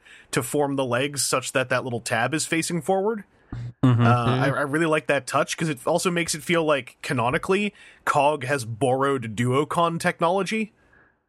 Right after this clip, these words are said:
Speaker 1: Like, it feels like Cog just borrowed technology from everyone. He borrowed Battlemaster technology,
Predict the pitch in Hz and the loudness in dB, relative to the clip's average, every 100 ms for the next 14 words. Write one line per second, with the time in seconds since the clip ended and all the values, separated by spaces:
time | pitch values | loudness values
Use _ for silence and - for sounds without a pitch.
0 | _ _ _ - 156 165 269 254 - - | _ _ _ -2 0 0 0 0 0 2
1 | 175 185 135 156 120 123 147 156 147 131 | 2 2 -2 -4 -4 0 2 4 2 0
2 | 123 120 156 151 131 135 127 120 110 117 | -4 -4 -4 0 0 0 -2 -4 -2 -2
3 | 127 127 101 98 120 123 131 117 110 143 | 0 0 -2 -4 -2 0 2 0 0 0
4 | 190 185 185 190 196 180 180 180 165 185 | 2 0 0 -2 -2 0 0 0 0 -4